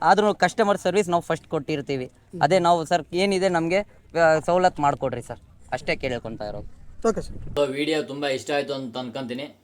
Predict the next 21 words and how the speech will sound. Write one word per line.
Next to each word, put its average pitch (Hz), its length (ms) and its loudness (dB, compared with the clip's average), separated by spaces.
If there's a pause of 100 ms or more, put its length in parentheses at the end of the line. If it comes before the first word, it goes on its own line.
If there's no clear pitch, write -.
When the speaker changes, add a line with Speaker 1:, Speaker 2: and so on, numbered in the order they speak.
(320)
Speaker 3:
ಆ, 139 100 -8 (1080)
ನೋಡಿದ್ರಲ್ಲ, 143 500 -4
ಈ, 131 200 -4
ಆ, 127 160 -4 (540)
ಎಷ್ಟು 117 340 -10
ಜನ 127 260 -6
ಪ್ರಾಬ್ಲಮ್ 123 440 -8
ಇದೆ, 120 120 -8
ಮತ್ತು 120 240 -10
ಲೀ-, 127 140 -8
ಆ, 117 160 -10
ಲೀಗಲ್ 131 380 -4
ಏನಿದೆ, 123 320 -8
ಇಲ್ಲೀಗಲ್ 123 340 -6
ಏನಿದೆ. 120 440 -8 (340)
ಇವಾಗ, 123 300 -4
ಆ, 131 440 -6
ಬೈಕ್ 120 320 -6
ಟ್ಯಾಕ್ಸಿ 131 260 -8
ಸ್ಟಾಪ್ 123 280 -10
ಮಾಡಿರೋದು, 123 540 -6